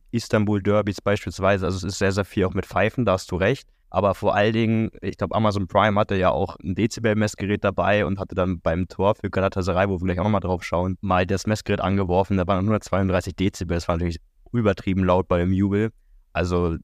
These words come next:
die Atmosphäre war ja beeindruckend, das haben ja auch die Bayern-Spieler im Nachhinein gesagt. Also ich fand, es kam auf jeden Fall auch so rüber.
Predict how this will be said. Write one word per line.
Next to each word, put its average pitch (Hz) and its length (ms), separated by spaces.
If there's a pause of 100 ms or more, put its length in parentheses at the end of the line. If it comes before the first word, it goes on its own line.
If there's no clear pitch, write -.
die 90 400
Atmosphäre 98 540
war 95 100
ja 92 100
beeindruckend, 92 520
das 92 100
haben 92 100
ja 82 60
auch 90 80
die - 80
Bayern-Spieler 87 400
im 87 60
Nachhinein 80 340
gesagt. 82 300
Also 80 140
ich 87 120
fand, 104 180
es 90 100
kam 92 180
auf - 160
jeden 95 120
Fall 85 120
auch 82 80
so 82 100
rüber. 85 240